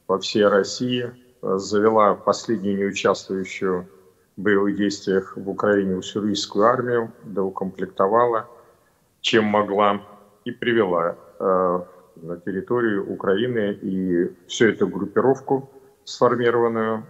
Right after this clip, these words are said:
они, э, со вчерашнего числа вводят в бой. В первую очередь с целью, э,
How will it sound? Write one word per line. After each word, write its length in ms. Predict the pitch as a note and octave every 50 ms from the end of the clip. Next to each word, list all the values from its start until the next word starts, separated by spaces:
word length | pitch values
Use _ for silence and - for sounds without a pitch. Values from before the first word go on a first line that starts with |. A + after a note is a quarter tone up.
| - -
они, 300 | G2+ G2 G#2 A#2 A#2+ A#2+
э, 360 | A#2 - - - G2 F#2+ F#2
со 200 | - - - G2
вчерашнего 560 | - - - G2+ G#2+ G#2 G#2 - - F#2+ F2+
числа 440 | F#2 - - - A#2+ A#2+ A#2 A#2 - - - F#2 F2
вводят 320 | F#2 G2 G2+ G2+ G2+ F2 E2+
в 120 | E2+ -
бой. 240 | - F2+ E2 E2 E2 - - _ _ _ _ _ _ _ _ _ _ _ _ _ _
В 20 |
первую 240 | - C#3+ D3 C#3 C3+
очередь 320 | C3 C3 - - - -
с 200 | - - - -
целью, 560 | - C3 B2+ A#2+ A2+ A#2 A2+ A2 G#2+ G#2 G2+ - - - - _ _ _ _ _ _ _ _ _ _ _ _ _ _ _ _ _ _ _ _ _ _ -
э, 640 | G#2+ G2 G2+ G2+ G2 G2 F#2+ F#2+ F#2+ F#2 F#2 F#2